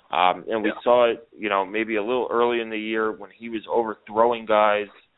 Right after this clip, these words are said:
Speaker 1: uh, and, and was just a little bit off. And that's something that, that fans should keep an eye on too, is, is how Nate Sudfeld, who's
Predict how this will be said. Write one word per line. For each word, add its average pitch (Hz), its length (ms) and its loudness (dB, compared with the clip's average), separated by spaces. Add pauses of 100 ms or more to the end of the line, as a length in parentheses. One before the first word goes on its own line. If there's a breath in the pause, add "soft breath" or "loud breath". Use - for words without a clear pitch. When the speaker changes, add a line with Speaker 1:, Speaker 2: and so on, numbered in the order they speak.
(340)
Speaker 1:
uh, 98 320 0
and, 101 300 -6
and 98 140 -6
was 98 160 -8
just 113 180 -2
a 107 60 -6
little 104 340 2
bit 95 120 0
off. 98 280 4
And 92 100 -12
that's 113 200 -2 (560)
something 104 320 -6
that, 92 480 -8
that 92 200 0
fans 104 280 0
should - 120 -16
keep 110 120 -8
an 85 80 0
eye 104 180 8
on 101 240 4
too, 107 140 2
is, 92 80 0 (440 loud breath)
is 101 120 -4 (100)
how 117 180 6
Nate 113 320 -4
Sudfeld, 110 560 0
who's 113 160 -12